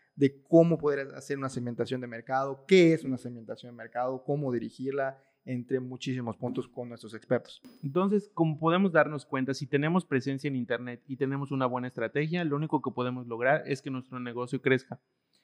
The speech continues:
Speaker 1: Así es, pero con una muy buena estrategia de marketing
Speaker 2: Exactamente.
Speaker 1: digital. Si no, no, no va a funcionar, ¿no? Bueno, entonces, en resumen de todo lo que hemos platicado, creo que hemos sacado algunas dudas. Si tienen alguna duda o algún comentario, por favor, háganoslo saber, déjenos en los comentarios,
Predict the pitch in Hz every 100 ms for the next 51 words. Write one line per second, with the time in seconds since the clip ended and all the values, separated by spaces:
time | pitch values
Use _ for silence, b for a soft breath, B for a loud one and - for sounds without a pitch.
0 | - 131 123 123 143 151 139 127 131 135
1 | 147 175 156 147 139 139 135 123 131 123
2 | 113 _ - 139 - 135 139 135 135 131
3 | 135 131 123 123 _ _ _ _ 143 139
4 | 160 160 156 147 151 143 139 123 117 120
5 | 120 127 160 b b 165 175 - B B
6 | 156 156 202 202 208 - 165 170 165 220
7 | 233 185 - 170 165 151 135 117 117 123
8 | 127 151 170 165 131 117 139 156 147 -
9 | 131 131 123 120 127 135 135 131 147 190
10 | 190 - - - 139 160 175 139 143 147
11 | 131 139 139 127 123 135 143 120 117 139
12 | 131 120 113 123 147 113 127 139 113 107
13 | 110 110 143 127 127 147 123 113 107 104
14 | 107 107 131 147 151 143